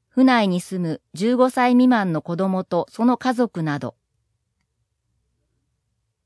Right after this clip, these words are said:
インターネット、小児救急電話相談、京都府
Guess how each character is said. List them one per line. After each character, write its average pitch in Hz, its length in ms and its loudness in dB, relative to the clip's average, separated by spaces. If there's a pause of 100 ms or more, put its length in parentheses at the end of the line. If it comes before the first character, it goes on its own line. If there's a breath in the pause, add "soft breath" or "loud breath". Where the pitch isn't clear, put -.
(220)
イ 240 140 4
ン 269 80 4
タ 247 220 2
ー 240 40 2
ネ 233 120 2
ッ 220 60 -6 (120)
ト、 151 180 -6 (500)
小 262 340 2
児 185 140 0
救 214 260 -4
急 214 260 0
電 208 260 2
話 233 140 0
相 214 280 -2
談、 139 280 -2 (260)
京 247 280 2
都 233 140 0
府 170 240 -8